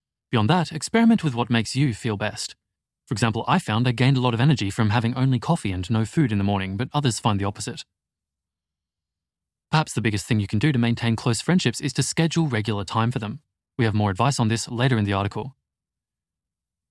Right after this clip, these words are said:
A list of life hacks by Alex Vermeer can be found at alex vermeer dot com slash life hyphen hacking. The Huberman Lab podcast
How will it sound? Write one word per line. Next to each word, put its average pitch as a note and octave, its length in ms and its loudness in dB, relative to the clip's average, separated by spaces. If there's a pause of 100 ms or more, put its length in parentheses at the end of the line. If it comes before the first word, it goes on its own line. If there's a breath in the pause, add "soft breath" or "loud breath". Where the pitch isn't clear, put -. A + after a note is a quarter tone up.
(160)
A C3+ 60 0
list F3 200 2
of A2 120 0
life B2+ 180 2
hacks A#2+ 240 -4
by A2 140 -4
Alex A#2 320 -2
Vermeer C3 400 2 (240)
can - 80 -6
be G#2+ 40 -2
found G#2 220 0
at A#2 140 -6
alex A#2 240 -2
vermeer A#2 300 2
dot G#2+ 160 -4
com C#3 220 0
slash C3+ 300 -6
life A#2 200 -2
hyphen A2+ 260 -4
hacking. A2+ 320 -2 (1500)
The D#3 120 6
Huberman E3+ 420 2
Lab G2+ 220 0
podcast A2 580 -4